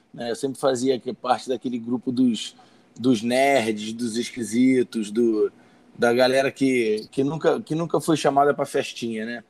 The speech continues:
E aí, o que que aconteceu? Eu falei, "Cara, eu preciso participar disso de alguma maneira."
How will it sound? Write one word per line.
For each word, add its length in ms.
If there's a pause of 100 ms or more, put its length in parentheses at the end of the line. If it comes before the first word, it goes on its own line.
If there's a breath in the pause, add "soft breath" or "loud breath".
(520 soft breath)
E 140
aí, 260
o 40
que 100
que 80
aconteceu? 720
Eu 120
falei, 220
"Cara, 240
eu 60
preciso 240
participar 500
disso 220
de 60
alguma 240
maneira." 500